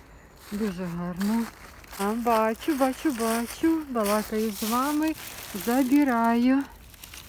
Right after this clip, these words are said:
Ось, красуня наша, така низенька, японська айва.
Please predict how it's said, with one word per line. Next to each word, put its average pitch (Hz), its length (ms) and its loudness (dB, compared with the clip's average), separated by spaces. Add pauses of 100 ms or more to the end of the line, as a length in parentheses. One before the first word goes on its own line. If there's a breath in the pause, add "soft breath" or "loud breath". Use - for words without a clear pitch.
(300)
Ось, 226 380 0 (460)
красуня 226 600 2
наша, 196 440 -2
така 220 360 0
низенька, 277 720 2 (480 loud breath)
японська 269 800 2
айва. 196 500 2